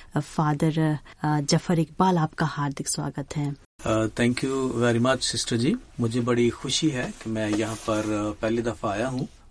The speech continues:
Speaker 2: और, अ, मुझे मौका मिला है कि मैं अपने बारे में और, अ,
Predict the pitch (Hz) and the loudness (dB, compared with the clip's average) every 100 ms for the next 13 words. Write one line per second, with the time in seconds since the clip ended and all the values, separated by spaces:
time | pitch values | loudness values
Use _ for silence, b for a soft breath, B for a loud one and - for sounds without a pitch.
0 | 120 113 110 110 107 107 107 104 107 110 | -4 -2 0 0 0 0 0 -2 -2 0
1 | 110 117 143 135 117 120 120 139 165 113 | 2 0 0 0 0 0 0 -4 -4 -6
2 | 101 101 98 98 - 113 - 104 98 104 | -4 -4 -4 -6 -6 -8 -4 -4 0 2
3 | 120 120 117 117 113 - 104 101 101 101 | 2 4 2 0 -2 -4 -4 -4 -4 -6
4 | 98 98 - | -6 -6 -10